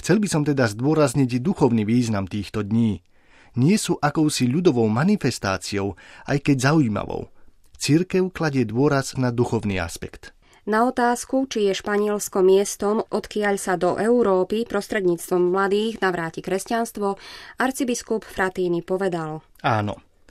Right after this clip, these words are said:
Speaker 1: Téma novej evangelizácie bude témou budúcej synody a hovorí sa o nej veľa. Myslím, že je veľmi dôležitým bodom.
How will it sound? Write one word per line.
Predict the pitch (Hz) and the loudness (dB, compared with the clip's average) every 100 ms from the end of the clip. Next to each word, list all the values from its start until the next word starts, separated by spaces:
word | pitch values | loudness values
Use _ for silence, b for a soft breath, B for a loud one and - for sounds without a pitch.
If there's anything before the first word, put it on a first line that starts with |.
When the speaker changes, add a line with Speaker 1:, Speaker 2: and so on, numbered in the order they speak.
| b | b
Speaker 1:
Téma | - 165 185 170 | -2 2 4 4
novej | 160 135 127 | 4 4 4
evangelizácie | 165 170 151 131 120 127 120 127 117 | 2 4 4 2 2 0 0 -2 0
bude | 120 117 110 | 0 0 2
témou | 127 127 120 117 | 2 4 2 2
budúcej | 131 127 123 127 113 | 2 2 2 0 2
synody | 143 147 104 101 - B - | 4 4 2 -2 -6 B -2
a | 110 | 0
hovorí | 127 127 120 | 2 2 2
sa | - 110 | 0 0
o | 107 | 0
nej | 101 95 | -2 -2
veľa. | 92 85 - _ _ _ _ _ | -2 -4 -6 _ _ _ _ _
Myslím, | 117 113 123 139 | -4 -2 2 2
že | 139 147 | 4 4
je | 135 | 4
veľmi | 139 135 | 4 2
dôležitým | 123 139 139 123 117 107 98 | 2 4 4 2 0 -2 -2
bodom. | 95 92 | -4 -6